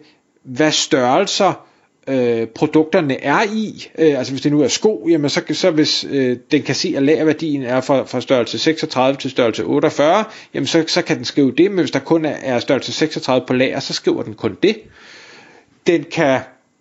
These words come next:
ændre teksten, den kan se på, har brugeren været forbi før eller ej, jamen så, så ændrer vi teksten i forhold til, hvad er det for en bruger, der ser på det her, eller hvilke andre produkter har den her bruger kigget på, øhm,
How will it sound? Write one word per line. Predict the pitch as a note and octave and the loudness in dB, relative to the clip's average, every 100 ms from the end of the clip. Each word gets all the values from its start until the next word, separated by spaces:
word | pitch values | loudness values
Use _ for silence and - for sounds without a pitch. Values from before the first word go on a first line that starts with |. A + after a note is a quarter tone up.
| _ _ _ _ _ - - | _ _ _ _ _ -20 -2
ændre | E3+ F3 F#3 | -2 0 -4
teksten, | - F#3+ E3+ - - | -2 -2 -2 -4 -4
den | E3+ | -2
kan | D3+ | -2
se | - G#3 | -2 -4
på, | - F#3 | 0 0
har | D#3 C#3+ - | 0 -2 0
brugeren | D3+ F3+ G#3+ F#3+ | 2 4 2 2
været | D#3 C3+ A2 | 2 0 0
forbi | C3 - A3 D3+ | -6 -4 -6 -6
før | - F3+ F3 D#3+ | -4 2 2 0
eller | D3+ B2+ | 0 0
ej, | G#2+ E3 G3+ - | 0 0 0 0
jamen | E3 C#3+ | -2 -2
så, | - D#3 | -4 -4
så | - E3+ | -2 -2
ændrer | E3 E3+ F3+ | -2 0 -2
vi | C#3+ | -2
teksten | - F3+ F#3 - G3+ | -4 -4 -4 -6 -8
i | D3 | -8
forhold | - D#3 D#3+ D#3 | 0 0 2 0
til, | - C3+ A#2 _ _ | 2 0 -2 _ _
hvad | - D#3 | -2 0
er | C#3+ | 0
det | D3+ | -2
for | D#3 | -2
en | B2+ | -4
bruger, | A2 C3+ E3 | -2 2 2
der | F3+ | 2
ser | - - A#3 | 0 0 0
på | F#3 | -2
det | F3 E3+ | 2 2
her, | F3 D3 E2+ | 2 -2 -2
eller | C#3+ B2 A#2 A2 - - | 0 2 0 -2 -6 -12
hvilke | C#3+ D3+ D3+ | -2 0 0
andre | - C#3+ F3 | -4 -2 -2
produkter | - C3+ D#3+ E3 F3 | -2 0 0 0 -2
har | C3 | 0
den | B2 D3+ | 0 0
her | D#3 | -2
bruger | - C3+ D3 | -4 0 0
kigget | E3 - G#3+ B3 B3 | 0 0 0 0 0
på, | G3+ E3+ - _ - - - - - - | 2 2 -2 _ -20 -20 -20 -20 -20 -4
øhm, | D3 C#3+ C3+ B2+ B2 A#2+ | 0 2 2 -2 -6 -12